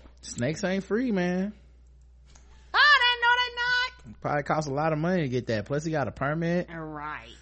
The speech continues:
Speaker 1: Do you lose your permit after you lose a, a deadly snake? I feel like you should.
Speaker 2: Come on, revoke, suspension, something, shit.
Speaker 1: Yeah. Mm.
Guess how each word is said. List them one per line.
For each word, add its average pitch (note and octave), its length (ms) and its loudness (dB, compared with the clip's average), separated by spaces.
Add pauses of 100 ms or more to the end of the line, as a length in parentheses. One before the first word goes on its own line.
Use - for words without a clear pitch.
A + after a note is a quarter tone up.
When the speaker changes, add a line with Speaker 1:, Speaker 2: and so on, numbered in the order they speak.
(140)
Speaker 1:
Do E3 140 4
you D#4 260 6
lose C#4+ 260 4
your A#3+ 120 6
permit A#3 460 4
after A3 240 2
you A3+ 160 0
lose G#3+ 540 4
a, E3+ 60 2
a E3+ 40 4
deadly G#3 380 6
snake? A3 280 2
I G#3+ 100 2
feel B3 140 4
like A3 200 6
you F#3+ 80 -2
should. F3+ 500 6 (100)
Speaker 2:
Come F3 200 -10
on, G#3+ 200 2
revoke, G#3+ 600 2
suspension, C4 800 -2
something, B3+ 500 -4
shit. B3 480 -2 (540)
Speaker 1:
Yeah. E3+ 340 0 (480)
Mm. A2 320 -4